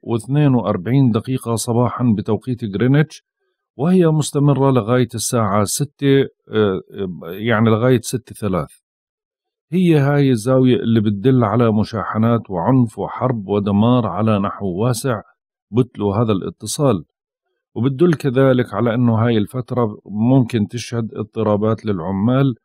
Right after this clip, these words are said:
بترافقها أعمال شغب أو حوادث عنف، وكما أنه هاي الفترة بتشهد،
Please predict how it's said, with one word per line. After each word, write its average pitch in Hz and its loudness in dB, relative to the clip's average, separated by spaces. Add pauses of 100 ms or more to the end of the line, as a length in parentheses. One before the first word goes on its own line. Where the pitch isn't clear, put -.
(400)
بترافقها 143 -2
أعمال 104 2
شغب 117 -4
أو 98 0
حوادث 113 0
عنف، 139 0
وكما 117 0
أنه 117 2
هاي 117 2
الفترة 113 -6
بتشهد، 117 -4